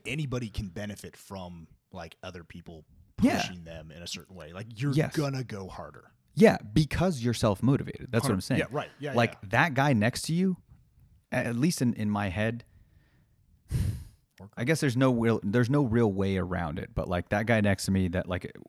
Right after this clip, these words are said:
Speaker 2: say we're on a run, right? Y-, y-, whatever, we're closing in on the end of this run,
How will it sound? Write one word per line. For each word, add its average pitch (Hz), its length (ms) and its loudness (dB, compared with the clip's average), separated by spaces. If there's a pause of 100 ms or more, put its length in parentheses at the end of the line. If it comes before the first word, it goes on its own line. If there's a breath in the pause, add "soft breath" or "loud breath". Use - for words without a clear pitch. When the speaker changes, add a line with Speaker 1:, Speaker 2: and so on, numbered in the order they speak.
(100)
Speaker 2:
say 120 160 0
we're 120 120 4
on 110 60 2
a 92 60 0
run, 85 340 -6 (120)
right? 90 340 -2
Y-, 92 180 -6
y-, 85 200 -8
whatever, 90 520 -6
we're 95 120 -6 (200)
closing 95 380 -2
in 95 140 0
on 87 240 -2
the 90 180 -6
end 90 160 -4
of 87 80 -4
this 87 340 -6 (560)
run, 87 360 -4